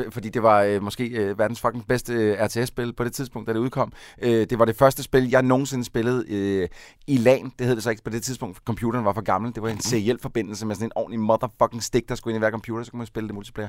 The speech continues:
Speaker 2: Mhm.
Speaker 1: Jeg elskede det lort. Det var det første, jeg prøvede at spille, øh, <clears throat> øh, mod andre på den måde.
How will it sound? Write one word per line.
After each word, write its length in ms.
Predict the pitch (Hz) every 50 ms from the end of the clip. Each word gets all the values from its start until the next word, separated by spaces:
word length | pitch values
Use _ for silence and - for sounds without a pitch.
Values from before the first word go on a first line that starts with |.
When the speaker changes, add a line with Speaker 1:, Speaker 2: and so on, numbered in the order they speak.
| - - -
Speaker 2:
Mhm. 180 | 135 143 185 -
Speaker 1:
Jeg 80 | - 117 - -
elskede 340 | - 139 139 127 - 143 127
det 100 | 117 113
lort. 220 | 98 101 85 67 -
Det 120 | - -
var 60 | 120
det 80 | 113 -
første, 200 | - 117 110 -
jeg 60 | 117
prøvede 160 | - - 110 110
at 60 | 104
spille, 380 | - 110 107 104 107 107 101 - -
øh, 240 | 175 175 165 135 113 - - - - - - _ - -
<clears throat> 60 | 98
øh, 380 | 95 92 90 87 85 85 80
mod 140 | 85 104 107 -
andre 220 | 82 90 87 104
på 60 | 92 101
den 120 | 92 87
måde. 160 | 90 87 90